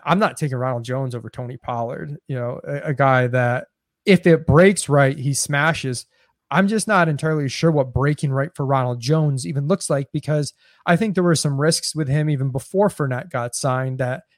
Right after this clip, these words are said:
maybe he wouldn't step into enough volume to really pay off. So now he needs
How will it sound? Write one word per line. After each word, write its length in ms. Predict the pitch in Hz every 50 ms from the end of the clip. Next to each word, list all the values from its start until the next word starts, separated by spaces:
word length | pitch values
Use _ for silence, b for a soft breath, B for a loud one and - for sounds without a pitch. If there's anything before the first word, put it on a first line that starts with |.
| _
maybe 300 | - 147 151 147 139 143
he 160 | 113 135 151
wouldn't 320 | 135 131 147 135 131 123 -
step 320 | - - 143 131 - -
into 640 | 143 131 131 123 - - 127 127 127 123 123 123 123 _ _ _ _ _ _ _ _ _ _ _ _ _ _ _ _ _ _ _ -
enough 400 | 175 156 160 151 135 - - -
volume 840 | 165 147 135 131 139 143 151 147 143 135 131 131 127 127 127 - - _ -
to 140 | - 156 139
really 340 | 131 147 156 156 151 143 127
pay 240 | - - - 143 139
off. 480 | - 160 156 156 143 135 123 - - - _ _ _ _ _ _ _ _ _ _ _
So 180 | - - - 147
now 360 | 147 160 175 208 208 180 151
he 120 | 143 151
needs 540 | 143 147 156 160 151 - - - - - _